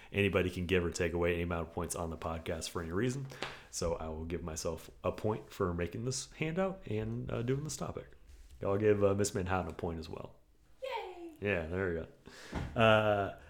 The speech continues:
Speaker 1: but I was able to find a bunch of facts about floss that I think are gonna be interesting,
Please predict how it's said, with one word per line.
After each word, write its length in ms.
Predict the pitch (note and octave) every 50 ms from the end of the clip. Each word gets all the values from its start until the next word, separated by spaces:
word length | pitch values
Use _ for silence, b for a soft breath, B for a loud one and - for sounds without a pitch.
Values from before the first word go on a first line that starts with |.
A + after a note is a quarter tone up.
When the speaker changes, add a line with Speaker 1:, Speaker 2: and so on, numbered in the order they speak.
| B B -
Speaker 1:
but 260 | C#3+ D3+ E3 E3+ E3+ -
I 80 | B2 A#2+
was 160 | B2+ B2 A#2+
able 160 | E3+ G3 G3+
to 60 | G3 -
find 320 | - D3 C#3+ C#3+ C#3+ A#2+
a 60 | A2 G2+
bunch 280 | F#2 G2 A2 A#2 A#2+
of 100 | D#3 -
facts 380 | - - A#2+ C3 - - - -
about 540 | - - G2+ F#2+ G2 F#2+ G#2 A2+ B2+ C3 -
floss 480 | - - E2+ E2 F2 F2+ - - - - - -
that 200 | A2 G#2+ G2+ G2+
I 80 | G2+ G2
think 380 | - - B2+ B2 A#2+ B2 -
are 100 | A#2 G#2+
gonna 140 | G#2 A2 G#2+
be 140 | G#2+ A2+ G#2
interesting, 600 | G#2 A#2+ D3 E3 E3+ - - - F2 - D#3+ D#3+